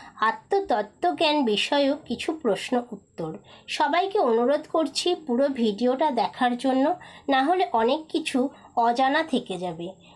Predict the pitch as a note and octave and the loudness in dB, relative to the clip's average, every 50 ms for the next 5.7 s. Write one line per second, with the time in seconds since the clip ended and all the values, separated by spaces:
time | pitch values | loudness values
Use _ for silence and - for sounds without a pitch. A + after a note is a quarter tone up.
0 | - - A#3+ A3+ A3+ A#3+ B3+ B3+ C#4+ E4+ E4+ - - C#4+ A#3 G3+ G3+ G3 G3 G#3+ | -4 -2 0 2 2 2 2 2 0 0 -2 -2 -2 0 2 2 2 2 0 0
1 | F#3+ G#3 C#4 D#4+ - - A3+ G3 G3+ F#3+ G3 - - G3 F3 F3 G#3 A3+ B3 B3 | 0 0 0 0 -2 -2 0 0 0 -2 -2 -4 -4 -4 -2 0 0 0 0 0
2 | B3 - C4+ C4 D#4 F4 F4+ - - - - - - - C4 A3+ A3 C4+ F4 G#4+ | 0 -2 -2 0 -2 -2 -4 -8 -16 -20 -20 -20 -6 -2 -2 0 0 0 0 -2
3 | - - - _ - G3+ F3+ F#3 G3 G3 F#3+ F#3+ G#3 A3 G#3 G3+ G#3+ G3 F#3+ G3 | -2 -6 -6 _ -2 -2 0 0 0 -2 0 0 0 0 0 0 0 0 2 2
4 | G3+ G3+ G3+ G3+ G3+ G#3 G3+ C4+ D4+ G4+ - - - - - - - _ - _ | 2 2 2 2 2 0 2 0 0 -2 -4 -10 -20 -20 -20 -20 -20 _ -20 _
5 | - - - - - D4 D4 - A4 A4 G#4 F4 B3 A#3+ | -20 -20 -8 -4 -4 -2 0 0 0 2 2 2 0 0